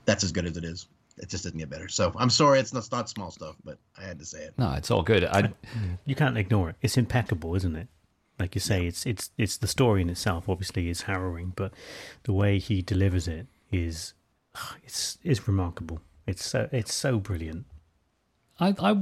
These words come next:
Speaker 2: yeah, I agree. I, I'll bring it into the small stuff just briefly, though, because there's a, inc-,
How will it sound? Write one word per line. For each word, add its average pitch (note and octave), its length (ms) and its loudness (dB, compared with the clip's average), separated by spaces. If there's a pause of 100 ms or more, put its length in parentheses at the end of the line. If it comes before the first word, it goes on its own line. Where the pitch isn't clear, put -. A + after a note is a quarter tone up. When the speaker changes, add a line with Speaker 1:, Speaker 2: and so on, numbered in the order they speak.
(120)
Speaker 2:
yeah, C#3 200 0
I D#3+ 100 4
agree. D#3+ 300 6
I, C#3+ 180 6
I'll C3+ 140 6
bring F3+ 200 4
it C3+ 140 4
into C#3 260 4
the A2 140 6
small A#2+ 240 4
stuff F#2+ 220 4
just - 240 2
briefly, B2 400 6
though, E2+ 180 6
because G#2 320 2
there's A2+ 240 4
a, A#2 280 2
inc-, - 360 -2